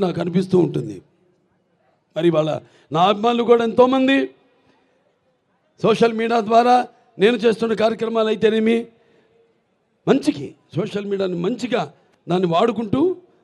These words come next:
ఆ మాధ్యమాన్ని ప్రజల్లో ఒక చైతన్యం తీసుకొస్తున్నారు.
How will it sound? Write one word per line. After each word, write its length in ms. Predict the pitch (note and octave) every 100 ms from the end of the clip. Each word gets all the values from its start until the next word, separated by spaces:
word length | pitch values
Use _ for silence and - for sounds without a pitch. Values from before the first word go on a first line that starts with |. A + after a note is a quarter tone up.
| - F3
ఆ 20 |
మాధ్యమాన్ని 640 | F3 G#3 G#3 A3 A3 G3 B2 - _ _ _ _ _ _ _ _ _ _ -
ప్రజల్లో 360 | G#3 D#4 D#4 D4+
ఒక 80 | A#3+ F#3
చైతన్యం 400 | A#3+ C4+ B3+ A3+
తీసుకొస్తున్నారు. 640 | G#3 F#3 F3+ E3+ C3